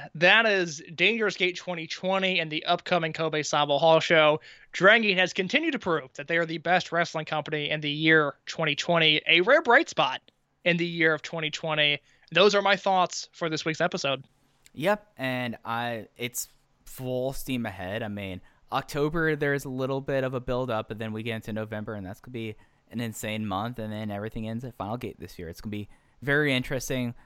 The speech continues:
Speaker 2: We're gonna get the unmasking a yellow demon math on, mask on the seventh, so we have that look forward to in October, and then just to see how everything shakes up. Like, we'll see Kai as a heel in R E D. We'll see the redebut of Ryosu Shimizu, and we'll see what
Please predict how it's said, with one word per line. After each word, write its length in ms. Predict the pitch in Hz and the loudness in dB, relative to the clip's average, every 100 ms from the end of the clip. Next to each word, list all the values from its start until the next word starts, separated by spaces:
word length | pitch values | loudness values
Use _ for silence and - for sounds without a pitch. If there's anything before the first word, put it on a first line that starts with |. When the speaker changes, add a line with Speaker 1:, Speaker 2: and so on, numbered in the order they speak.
| _ | _
Speaker 2:
We're 160 | 117 123 | -4 -2
gonna 220 | 123 117 | -2 -2
get 340 | - 117 - 123 | -2 -4 -4 -6
the 240 | 110 101 - | -4 -4 -4
unmasking 640 | 120 117 113 113 - 110 | -2 2 4 2 0 -2
a 20 | |
yellow 260 | 104 104 104 | 0 -2 -2
demon 320 | 110 107 104 | -4 -4 -4
math 300 | 104 101 - | -4 -4 -4
on, 300 | 104 98 98 - _ | -4 -4 -8 -12 _
mask 320 | 107 104 - 113 | -4 -2 0 -2
on 80 | |
the 80 | 92 | -4
seventh, 400 | - 101 98 - | -2 -2 -2 -8
so 140 | - 104 | -6 -6
we 40 | |
have 120 | 95 | -4
that 200 | 98 - | -4 -4
look 160 | 110 - | -8 -8
forward 220 | 110 98 | -6 -6
to 100 | 110 | -6
in 80 | 95 | -8
October, 520 | 92 - 90 92 90 | -10 -8 -8 -8 -10
and 140 | 90 | -8
then 200 | 90 87 - _ _ - | -10 -12 -14 _ _ -8
just 180 | 160 175 | -4 -2
to 60 | |
see 140 | 196 185 | -2 0
how 140 | 160 | 2
everything 260 | 156 180 151 | 2 -2 -4
shakes 320 | 147 131 - | -6 -6 -4
up. 220 | 143 - | -4 -4
Like, 140 | 92 95 | -6 -6
we'll 120 | 104 | -6
see 280 | - 127 - _ _ - | -4 -4 -6 _ _ -4
Kai 300 | 110 107 135 | 2 2 2
as 160 | 131 | 0
a 40 | 123 | -2
heel 360 | - 110 123 | -4 -2 -2
in 80 | 113 | -2
R 160 | 98 107 | -2 -2
E 100 | 110 | -4
D. 280 | 98 107 | -4 -4
We'll 100 | 101 | -4
see 200 | 92 107 | -4 -6
the 100 | 98 | -6
redebut 540 | 92 95 98 101 104 - - | -4 -4 -4 -2 -4 -4 -6
of 260 | 90 90 - - _ - | -6 -6 -8 -20 _ -2
Ryosu 360 | 110 107 117 | 0 0 -2
Shimizu, 420 | - 104 104 120 | -4 -4 -4 -4
and 100 | 113 | -4
we'll 80 | 107 | -2
see 240 | - 117 117 | -2 0 -2
what 260 | 120 120 | 0 -2